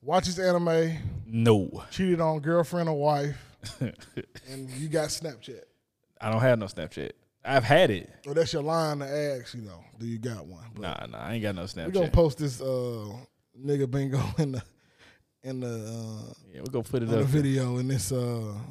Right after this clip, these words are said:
Speaker 1: they got a, they got a, a woman one too, but we'll say that for next week.
Speaker 2: Mm,
Speaker 1: We ain't
Speaker 2: shit, I was, <laughs> shit.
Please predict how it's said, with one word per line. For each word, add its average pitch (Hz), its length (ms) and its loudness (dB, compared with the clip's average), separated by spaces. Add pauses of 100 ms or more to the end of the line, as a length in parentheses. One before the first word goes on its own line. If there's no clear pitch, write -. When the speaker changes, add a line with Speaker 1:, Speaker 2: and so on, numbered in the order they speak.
Speaker 1:
they 127 100 -2
got 196 180 8
a, 165 80 10
they 170 160 0
got 202 160 8
a, 151 240 6
a 135 120 0
woman 180 360 6
one 156 140 2
too, 202 200 4
but 156 80 2
we'll 180 160 8
say 160 200 0
that 139 140 -4
for 117 100 -14
next 117 240 -14
week. 113 140 -12
Speaker 2:
Mm, 95 120 -10
Speaker 1:
We 98 100 -6 (160)
ain't - 160 -14
Speaker 2:
shit, 92 220 -2
I 95 120 2
was, 123 360 4
<laughs> - 0 -
shit. 85 600 -4